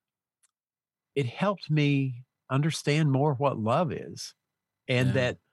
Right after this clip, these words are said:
Speaker 1: that's just a metaphor in a way for how much God loves us. Uh, it's just a hint at how much God loves us. And, you know, he changes our dirty diapers all the <laughs> time.
Speaker 2: Right.
Speaker 1: <laughs> I'd say, and he doesn't keep them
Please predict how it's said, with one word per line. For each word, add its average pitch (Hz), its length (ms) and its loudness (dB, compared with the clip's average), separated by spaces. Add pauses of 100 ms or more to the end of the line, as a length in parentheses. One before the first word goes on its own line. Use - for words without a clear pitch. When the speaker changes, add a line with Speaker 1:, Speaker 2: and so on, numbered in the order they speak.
(360)
Speaker 1:
that's 151 300 -4
just 147 300 -4
a 123 60 0
metaphor 127 680 0
in 110 100 -2
a 110 40 -4
way 113 320 0
for 110 300 -4
how 101 160 -4
much 120 240 -2
God 110 260 0
loves 104 280 -4
us. - 500 -4 (840)
Uh, 95 360 -4 (180)
it's 123 160 2
just 135 220 0
a 104 80 2
hint 185 680 -2 (340)
at 110 100 0
how 117 80 2
much 107 220 -2
God 101 220 2
loves 92 280 -4
us. 104 360 -2
And, 98 320 -4 (340)
you 139 100 0
know, 120 120 0
he 151 140 2
changes 151 400 0
our 156 140 0
dirty 113 280 0
diapers 104 420 -2
all 113 160 2
the 113 80 0
<laughs> - 0 -
time. 117 280 0 (140)
Speaker 2:
Right. 113 360 -2 (240)
Speaker 1:
<laughs> 120 360 0
I'd 147 180 -2
say, 113 280 -2 (280)
and 185 140 2
he 185 140 2
doesn't 233 500 -2 (520)
keep 240 560 -2
them 123 340 0